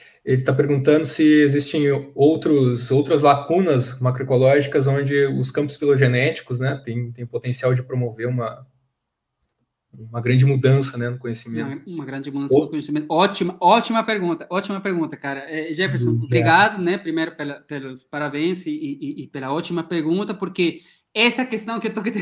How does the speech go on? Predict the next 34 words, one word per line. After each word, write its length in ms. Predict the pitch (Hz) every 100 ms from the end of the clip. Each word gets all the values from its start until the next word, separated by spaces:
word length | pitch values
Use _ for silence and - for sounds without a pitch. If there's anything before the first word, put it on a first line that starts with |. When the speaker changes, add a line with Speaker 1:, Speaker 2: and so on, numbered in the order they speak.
| 190 202
Speaker 2:
tentando 160 | 208 214
procurar, 560 | 214 208 226 190 180
né, 60 | 170
na 100 | 170
verdade, 440 | 170 175 180 180
né, 120 | 185 196
levantando 480 | 190 175 170 214 208
a 40 |
mão 320 | 185 190 202
aí 180 | 180 185
na, 200 | 180 165 _ _
na, 300 | 170 165 160
na, 420 | 175 160 147 147 147
na 180 | 156 151
literatura 800 | 156 175 156 151 180 202 208 - _ _
pra, 800 | 170 156 151 151 143 139 131 123 120 117 _ _ _ _ _ - _ -
pra, 440 | 156 139 135 131 151
a, 240 | 135 127 - 127 120 113 113
a, 20 | 110 -
pra 120 | 185
fazer 280 | 214 180 220
novos, 500 | 202 190 202 170 -
né, 160 | 165 185
novos 360 | 165 180 180
avanços 500 | 190 170 185 247 190
na 80 | 160
macroecologia, 640 | 151 151 151 147 131 135 147
porque 320 | 147 151 147 _ -
a 40 |
macroecologia 420 | 170 170 175 185
tá 80 | 202
avançando 260 | 220 208 240
muito 240 | 247 311
rápido, 360 | 202 185 -